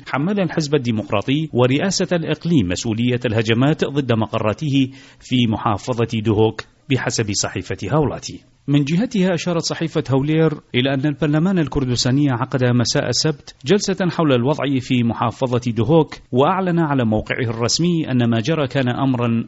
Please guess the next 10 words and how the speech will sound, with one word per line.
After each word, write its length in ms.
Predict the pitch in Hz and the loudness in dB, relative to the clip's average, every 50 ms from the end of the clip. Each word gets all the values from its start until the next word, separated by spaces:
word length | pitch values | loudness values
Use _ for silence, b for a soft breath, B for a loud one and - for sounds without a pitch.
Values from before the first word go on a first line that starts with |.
| - 120 | -4 -4
مرفوضا 540 | 120 110 107 - - 160 160 139 123 123 | -4 -4 -4 -4 -6 -4 -2 0 2 2
ومخالفا 840 | 123 120 113 107 104 104 98 104 101 - - 156 147 143 127 120 - 123 | 2 2 2 2 2 2 2 0 -2 -2 -2 -2 -2 0 -2 -2 -2 0
للقانون. 640 | 110 107 104 92 87 - - 104 123 135 117 85 - - _ - | 0 0 0 -2 -4 -4 -2 0 2 2 2 0 -4 -10 _ -4
ونددت 760 | 92 95 90 87 90 101 127 127 120 127 120 147 151 - | -2 0 0 2 2 0 0 2 2 2 2 2 0 -2
رئاسة 340 | 151 151 127 135 123 - 131 - | -4 -4 -2 -2 -2 -2 0 0
البرلمان 680 | 131 113 104 - 123 117 107 113 117 120 147 170 170 135 | -2 -2 0 0 -2 0 2 2 2 2 2 2 2 0
الكردستاني 680 | 110 - - 120 107 95 110 - - 120 117 139 160 | -2 -2 -2 -4 -2 -2 -2 0 0 2 2 2 0
بكل 300 | 160 160 131 - 135 117 | 0 -2 -4 -2 -2 0
الأعمال 480 | 120 117 - 107 98 110 123 135 151 156 | 0 0 -2 0 0 2 2 2 0 -2
الخارجة 480 | 135 - - 131 120 117 110 117 117 | -2 -2 0 0 0 0 -2 -2 -2